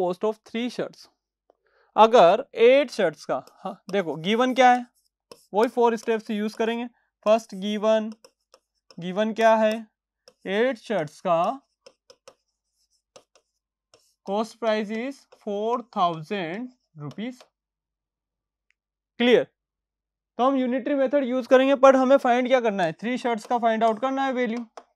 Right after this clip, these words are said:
थ्री शर्ट्स का वैल्यू क्या होगा? तो आप क्या करेंगे, यहाँ पे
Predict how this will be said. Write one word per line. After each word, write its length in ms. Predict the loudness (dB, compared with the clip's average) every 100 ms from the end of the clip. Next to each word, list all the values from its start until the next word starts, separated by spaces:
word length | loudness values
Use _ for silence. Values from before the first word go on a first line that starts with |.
| _ _ _ _ _ _ _ -20 _ -20 _ _
थ्री 240 | -8 -6 -6
शर्ट्स 300 | -8 -8 -8
का 100 | -8
वैल्यू 360 | -6 -6 -6 -8
क्या 220 | -6 -6
होगा? 420 | -4 -8 -4 -4 -4 -12 _ _ _ _ _ _ _ _ _ _ _ _ _ _ _ _ _ _ _ _ _ _ _ _ _ _ _ _ _ _
तो 40 | 10
आप 180 | 10 10
क्या 100 | 6
करेंगे, 300 | 8 6 6
यहाँ 280 | 6 8 6
पे 120 | 4